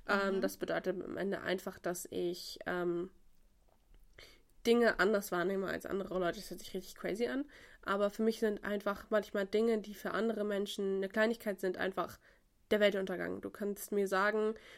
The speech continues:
Speaker 1: „Wir wollten uns treffen“, und dann sagst du, „Ich kann nicht mehr.“ Und manchmal ist es für mich einfach okay. Ich weiß jetzt grad gar nicht, was ich mit meinem Leben machen soll. Das bringt, wirft mich so aus der Bahn. Und das führt dann zu so einem, so einem Overload an ganzen Gefühlen und das bricht dann halt einfach raus.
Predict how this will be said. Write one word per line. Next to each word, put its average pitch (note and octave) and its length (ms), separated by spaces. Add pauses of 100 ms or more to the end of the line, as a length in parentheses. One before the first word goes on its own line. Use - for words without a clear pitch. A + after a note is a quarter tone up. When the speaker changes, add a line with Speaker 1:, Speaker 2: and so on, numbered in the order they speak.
Speaker 1:
„Wir G3 100
wollten A3 200
uns G#3 180
treffen“, A3+ 300
und G#3 60
dann G3+ 120
sagst G3 240
du, F#3 40
„Ich - 80
kann C4 180
nicht C4 180
mehr.“ A3 360 (340)
Und A3 340
manchmal G#3+ 360
ist G#3 80
es G#3 100
für A3 100
mich G#3 160
einfach G3 200
okay. F#3+ 240
Ich G#3+ 140
weiß F#3+ 160
jetzt - 140
grad F#3+ 180
gar F#3+ 120
nicht, A3 140
was G3+ 120
ich G3+ 120
mit F#3+ 140
meinem F#3+ 120
Leben F#3+ 180
machen A#3 240
soll. F#3+ 160
Das G3+ 160
bringt, A3+ 300 (240)
wirft C4 200
mich B3 140
so C4 140
aus C#4+ 200
der G3+ 100
Bahn. A3+ 520 (480)
Und A3 100
das G#3+ 160
führt A3+ 220
dann G#3+ 160
zu - 120
so F#3+ 100
einem, F#3 380
so - 120
einem F3+ 340
Overload G#3+ 560
an F#3 220
ganzen G3 280
Gefühlen G#3 400
und F#3+ 80
das F#3+ 140
bricht - 300
dann G3+ 100
halt - 140
einfach - 320
raus. G3+ 440